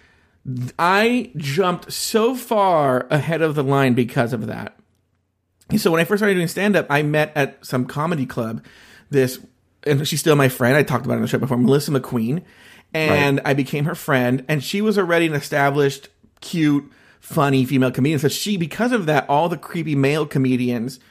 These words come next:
Speaker 1: knew her, loved her. And so I got to know her. I got to network with them. That's how I started dating Nick Swardson. That's how I got to know all this stuff. I got to jump way ahead of the line because of that, right?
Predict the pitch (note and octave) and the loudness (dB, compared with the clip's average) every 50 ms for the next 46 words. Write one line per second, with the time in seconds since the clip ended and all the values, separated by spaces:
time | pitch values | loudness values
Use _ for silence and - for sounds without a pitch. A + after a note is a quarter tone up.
0 | _ _ - C#3 C3 C3+ D3 F3 G3 F3 D3+ F3 D#3+ D#3 D3+ C#3+ D3 D3 C#3 C3+ | _ _ -6 -2 0 2 2 2 2 2 2 2 2 2 2 2 2 0 0 0
1 | - D#3 C#3+ C3 B2+ C3+ C3 C3+ C#3 F3+ - - C#3+ D#3+ F#3+ A#3 B3 - F3+ D#3+ | 0 0 2 2 2 2 0 -2 -4 -6 -8 -6 -2 0 0 0 0 0 0 0
2 | A2+ - - - E3+ D#3 D3+ D3 C#3+ C#3+ - - _ _ _ _ _ _ _ _ | 0 -2 -6 -4 -2 0 0 0 -2 -2 -6 -12 _ _ _ _ _ _ _ _
3 | _ _ _ _ _ _ - C#3 D3 E3 G#3+ C4 B3+ G3 D3+ - - - - - | _ _ _ _ _ _ -2 0 2 2 4 2 2 0 -2 -4 -8 -10 -4 0
4 | C#3+ C#3+ D#3 D3 D#3+ C#3 C#3 E3 - - D3+ C3 B2 - B2+ - C3 - B2+ - | 0 2 2 2 0 0 0 0 0 0 -2 -2 -2 -2 -4 -6 -6 -8 -12 -12
5 | - - C3+ B2+ C3 D3 C3+ C3 - C#3 C3 B2 C3 C3 C3 B2 B2 B2 - - | -8 -6 -6 -4 0 0 0 2 2 2 4 4 4 4 4 2 0 0 -2 -4
6 | B2 A#2 A#2+ A#2+ - - - B2 A#2+ A#2 A2+ A2+ C3 - - - - - - - | -4 -2 -2 -2 -2 0 0 0 0 0 -2 -4 -6 -8 -12 -18 -20 -20 -8 -4
7 | C3+ B2+ C#3 D3 C#3 C3+ B2+ C3 C3+ C3 B2+ D3+ F#3+ A3+ B3 A#3+ B3 G#3+ A#3 - | -4 -2 0 0 0 0 0 2 2 2 4 4 4 4 4 2 2 0 0 2
8 | A3 G3+ F3+ - E3+ D#3+ D#3 F#3+ F#3 F#3+ D3+ E3 E3 D3+ C#3 C3+ C#3 D#3+ F3 F#3 | 0 0 2 2 0 0 0 0 -2 -2 -2 0 0 0 0 -2 -2 0 0 0
9 | F3 E3 E3 D#3 C#3+ C3 C3 C3 B2+ A#2+ A2+ A2 - - - - - - - - | 0 0 0 0 2 2 2 2 2 0 -2 -2 -6 -8 -10 -10 -10 -10 -12 -12
10 | - - A#2+ C#3+ - | -10 -10 -10 -10 -10